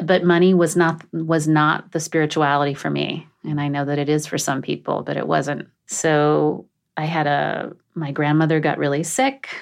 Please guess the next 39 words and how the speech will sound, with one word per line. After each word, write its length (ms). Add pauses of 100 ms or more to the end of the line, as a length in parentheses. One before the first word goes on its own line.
(220)
I 80
went 200
and 120
spent 260
some 100
time 280
with 160
her. 360 (540)
And 160
I 40
realized 680 (640)
after 500 (120)
spending 400
a, 100 (200)
a 120
couple 240
weeks, 320
I'm 80
like, 240
"Huh, 220 (200)
I'm 100
not 140
gonna 140
go 140
back 220
to 100
work. 360 (360)
I'm 80
gonna 120
take 260
this 140
big 240
bonus 360
check 320
and 100
travel 320
around 220
the 80
world." 480